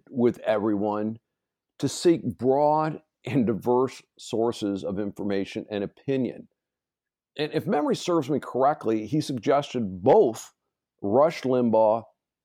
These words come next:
and the Huffington Post, along with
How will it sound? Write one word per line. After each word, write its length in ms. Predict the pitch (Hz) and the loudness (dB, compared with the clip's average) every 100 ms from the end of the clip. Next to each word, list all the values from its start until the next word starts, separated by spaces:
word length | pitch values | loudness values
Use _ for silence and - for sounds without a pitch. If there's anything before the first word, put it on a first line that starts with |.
| - | -8
and 360 | 127 151 165 | -4 -2 -2
the 100 | 143 | 0
Huffington 520 | 120 135 139 120 120 101 | 0 0 -2 -4 -4 0
Post, 480 | 156 151 - - _ _ _ - 110 | 2 2 -2 -20 _ _ _ -16 -4
along 380 | 113 123 139 160 | 2 4 4 4
with 160 | 139 | 4